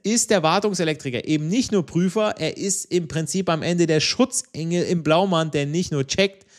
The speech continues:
sondern, wie schon gesagt, er beugt vor. Okay, in Quelle sieben habe ich euch meine, mein Lieblingsprotokoll reingepackt. Das findest du, ähm, bei,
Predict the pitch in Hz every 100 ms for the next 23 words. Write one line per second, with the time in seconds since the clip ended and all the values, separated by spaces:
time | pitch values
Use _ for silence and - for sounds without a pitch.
0 | _ - 139 147 165 165 131 160 165 180
1 | 170 131 117 139 - 135 123 123 139 139
2 | - - - - 175 - - _ - -
3 | - - _ - - 180 117 - _ _
4 | _ _ _ _ _ - - 147 156 -
5 | - 180 196 156 214 147 151 143 - 139
6 | 135 139 135 139 139 135 131 127 127 127
7 | 165 190 131 131 120 120 117 110 120 120
8 | 170 - 113 - 143 139 135 - 131 127
9 | 120 117 113 101 104 101 98 95